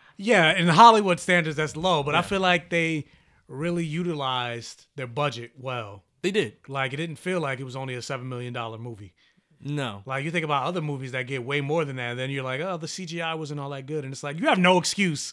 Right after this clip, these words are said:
Speaker 2: Yeah.
Speaker 1: for as much money as you spent in this movie to have bad C G I.
Speaker 2: Yeah, how much was Glass? I think even Glass was, like, thirty or something like that.
Speaker 1: I don't know.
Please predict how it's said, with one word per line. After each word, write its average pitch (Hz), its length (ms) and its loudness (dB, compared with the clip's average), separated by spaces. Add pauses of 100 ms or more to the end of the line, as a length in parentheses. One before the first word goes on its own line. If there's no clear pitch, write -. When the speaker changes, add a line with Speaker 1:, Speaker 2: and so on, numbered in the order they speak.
(140)
Speaker 2:
Yeah. 110 300 -10
Speaker 1:
for 175 100 -2
as 151 80 0
much 170 180 0
money 180 240 4
as 147 100 -2
you 147 60 -8
spent 165 280 -2
in 160 60 -2
this 147 120 -4
movie 147 320 0
to 143 80 -2
have 143 200 2
bad 151 280 4
C 160 160 -6
G 143 180 -2
I. 120 380 0 (580)
Speaker 2:
Yeah, 165 80 -4
how 196 120 -4
much 381 160 -8
was 214 100 -8
Glass? 113 560 -14
I - 40 -20
think 220 160 -8
even 247 160 -8
Glass 143 360 -8
was, 110 140 -14
like, 101 200 -18
thirty 120 300 -10
or 101 60 -16
something 92 240 -16
like 92 140 -18
that. 98 200 -16 (680)
Speaker 1:
I 117 60 -18
don't 104 120 -18
know. 110 80 -16